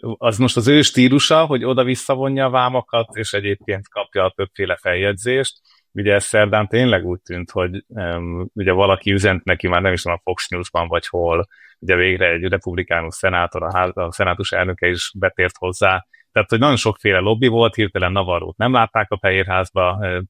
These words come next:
szerdán egy hete, ö, április tizenvalahanyadikán. Ö, tehát, hogy ez, ez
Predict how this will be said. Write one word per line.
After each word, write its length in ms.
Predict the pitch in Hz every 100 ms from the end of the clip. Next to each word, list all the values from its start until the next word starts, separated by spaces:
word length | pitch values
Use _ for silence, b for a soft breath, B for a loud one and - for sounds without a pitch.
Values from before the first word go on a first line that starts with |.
| _ -
szerdán 560 | 98 - 90 87 90 90
egy 160 | 90 -
hete, 380 | 90 92 90 _ b b b -
ö, 100 | 90
április 720 | 92 92 - 92 92 - - 107 92
tizenvalahanyadikán. 1300 | 98 92 90 90 - 92 92 90 87 90 - 90 - - B B
Ö, 80 | -
tehát, 380 | 98 104 123 117
hogy 300 | 135 127 - -
ez, 300 | 131 120 -
ez 300 | - 127 120